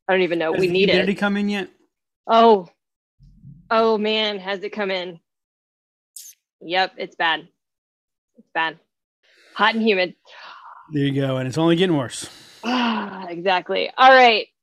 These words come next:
Speaker 1: I wanna talk
Speaker 2: You wanna
Speaker 1: about
Speaker 2: talk
Speaker 1: cus-
Speaker 2: about the humidity in San Antonio?
Speaker 1: I don't. I don't wanna think about it. I don't wanna talk about it. It makes me, it makes me angry. Um,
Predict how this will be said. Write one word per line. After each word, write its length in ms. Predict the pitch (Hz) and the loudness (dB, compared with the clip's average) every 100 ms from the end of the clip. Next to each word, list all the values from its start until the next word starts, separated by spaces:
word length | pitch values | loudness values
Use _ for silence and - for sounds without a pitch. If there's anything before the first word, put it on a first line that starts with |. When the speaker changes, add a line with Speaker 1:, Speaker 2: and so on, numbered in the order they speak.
| _ _ _ _ _ _ - | _ _ _ _ _ _ -4
Speaker 1:
I 80 | 226 | 2
wanna 220 | 262 262 | 2 0
talk 180 | - 240 | 0 0
Speaker 2:
You 60 | |
wanna 140 | 175 190 | 2 2
Speaker 1:
about 60 | |
Speaker 2:
talk 120 | 208 196 | 2 0
Speaker 1:
cus- 80 | 202 | 2
Speaker 2:
about 120 | 202 | 0
the 60 | |
humidity 440 | 180 196 202 208 208 | 0 -2 -2 -2 -2
in 80 | 180 | -4
San 180 | 202 | -6
Antonio? 300 | 190 202 262 - _ _ _ | -6 -6 -8 -12 _ _ _
Speaker 1:
I 100 | 220 | -6
don't. 460 | 208 202 196 190 - - - | 0 0 0 -4 -10 -18 -8
I 60 | 196 | -4
don't 100 | 214 | -2
wanna 140 | 202 | -2
think 240 | 190 208 | -2 -4
about 220 | 202 208 208 | 0 0 2
it. 160 | 208 | 0
I 40 | 190 | 0
don't 120 | 185 | -6
wanna 140 | 180 | -8
talk 200 | 175 180 | -6 -6
about 240 | 175 185 180 | -4 -2 -2
it. 240 | 180 - _ _ _ - | -4 -6 _ _ _ -14
It 60 | |
makes 260 | 175 165 - | -10 -12 -8
me, 340 | 180 170 175 - | -6 -6 -8 -12
it 60 | - | -6
makes 180 | 185 185 | -6 -4
me 100 | 185 | -2
angry. 380 | 180 208 165 - _ _ _ _ _ _ - | 0 0 -4 -6 _ _ _ _ _ _ 0
Um, 500 | 247 226 208 202 196 | 2 4 4 2 -4